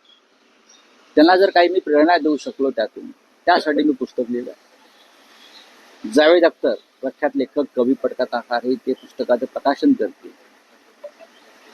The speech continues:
माननीय शरद पवार साहेब, माननीय उद्धव ठाकरे साहेब आणि माझे संसदेतले सहकारी साकेत गोखले, त्यांनाही तुरुंगात टाकलं होतं,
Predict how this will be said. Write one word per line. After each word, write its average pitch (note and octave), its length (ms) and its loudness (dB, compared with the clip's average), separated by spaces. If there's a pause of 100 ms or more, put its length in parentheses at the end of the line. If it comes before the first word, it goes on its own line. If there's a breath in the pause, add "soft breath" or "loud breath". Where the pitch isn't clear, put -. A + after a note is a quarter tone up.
(140)
माननीय D3 420 4 (1500)
शरद C#3+ 240 4
पवार C#3+ 180 4
साहेब, B2 240 -2
माननीय B2+ 360 -2
उद्धव D3+ 240 -4
ठाकरे A2+ 300 -6
साहेब F2 220 -16 (1800)
आणि C3 160 2
माझे C3 460 2
संसदेतले C#3 680 -4
सहकारी C3+ 480 -2
साकेत C3 360 -4 (120)
गोखले, C3+ 340 0
त्यांनाही C#3 400 2
तुरुंगात D3 360 4
टाकलं G#2 240 -8
होतं, - 200 -14